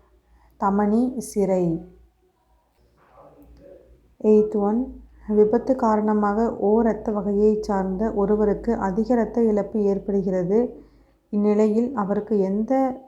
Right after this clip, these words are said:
இரத்த வகையை மருத்துவர் செலுத்துவார்? ஆன்சர் ஆப்ஷன் ஆ, ஓ வகை.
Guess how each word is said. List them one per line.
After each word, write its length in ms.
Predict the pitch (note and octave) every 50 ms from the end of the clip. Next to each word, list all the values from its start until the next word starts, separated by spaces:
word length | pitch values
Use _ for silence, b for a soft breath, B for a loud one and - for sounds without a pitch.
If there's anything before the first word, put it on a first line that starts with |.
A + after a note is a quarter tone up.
| - _
இரத்த 340 | - G#3 G3+ G3+ - - A3
வகையை 360 | G#3+ G#3 G3+ G3+ G3+ G#3 A3+
மருத்துவர் 640 | A3+ A3+ G#3 F#3+ E3 - - G#3+ G3+ G#3 A3 G#3+ G#3+ -
செலுத்துவார்? 640 | G3+ G3 F#3 F#3+ - - F#3 F#3 F#3 F3+ F3 F3 -
ஆன்சர் 360 | F#3+ G3 G3 G3 F#3+ - G#3
ஆப்ஷன் 420 | G#3 G3 G3 - - F#3+ - - G#3+
ஆ, 320 | F3+ G3 G#3+ A#3+ B3 - -
ஓ 220 | G3 G3 G#3 G#3+
வகை. 680 | G#3 G3 F#3 F#3+ F#3 F3+ F3+ F3 F3 F3 F3 - -